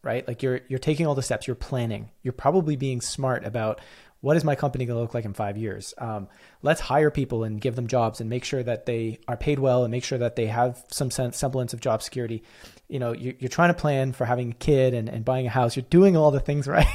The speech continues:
And then somebody just comes and just, like, flips a switch.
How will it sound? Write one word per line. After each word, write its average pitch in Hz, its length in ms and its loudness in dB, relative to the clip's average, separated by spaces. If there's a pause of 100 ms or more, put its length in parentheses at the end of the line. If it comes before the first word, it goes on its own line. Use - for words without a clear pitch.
(380)
And 175 140 4
then 185 200 4 (320)
somebody 226 520 0
just 175 440 0
comes 110 580 -4 (1000)
and 156 220 2
just, 170 300 -2
like, 160 340 0 (380)
flips - 420 -2
a 151 60 -2
switch. - 580 -6